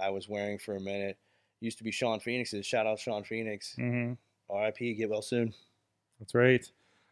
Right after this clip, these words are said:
Speaker 2: Uh, we a-, also asked about, uh, if you, if you still speak with Johnny Gargano. You guys, of course, teamed a while, and he's on fire lately in, uh, N X T.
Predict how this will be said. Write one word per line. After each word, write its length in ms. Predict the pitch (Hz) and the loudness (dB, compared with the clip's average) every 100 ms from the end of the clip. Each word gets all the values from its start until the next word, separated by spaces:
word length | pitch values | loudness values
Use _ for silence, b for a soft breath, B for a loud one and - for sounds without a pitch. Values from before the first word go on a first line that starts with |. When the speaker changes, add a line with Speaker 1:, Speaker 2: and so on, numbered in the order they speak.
| - | 8
Speaker 2:
Uh, 960 | 139 143 147 151 151 147 151 151 147 147 143 | 12 12 12 12 12 12 12 12 12 12 8
we 220 | 147 151 | 8 12
a-, 140 | 160 160 | 12 12
also 340 | 180 180 190 | 12 12 12
asked 280 | 170 175 160 | 12 12 12
about, 280 | 147 143 143 | 12 12 12
uh, 240 | 139 131 | 12 12
if 200 | 135 131 | 12 8
you, 200 | 139 131 | 8 8
if 120 | 127 | 8
you 80 | 143 | 4
still 240 | 127 143 135 | 8 8 8
speak 220 | - 135 | 6 8
with 120 | 135 | 10
Johnny 200 | 131 135 | 10 10
Gargano. 320 | 127 123 131 | 8 8 8
You 100 | 131 | 8
guys, 160 | 127 120 | 10 8
of 80 | 117 | 10
course, 220 | 131 - | 8 6
teamed 340 | - 143 139 | 2 4 8
a 40 | 135 | 12
while, 280 | 127 135 | 12 12
and 100 | 131 | 10
he's 100 | 131 | 8
on 160 | 127 117 | 6 6
fire 460 | - - 131 131 135 | 6 10 10 12 10
lately 320 | 131 127 127 | 8 8 6
in, 120 | 123 | 6
uh, 100 | 123 | 6
N 200 | 120 127 | 6 6
X 180 | 127 - | 4 4
T. 280 | 135 131 | 4 4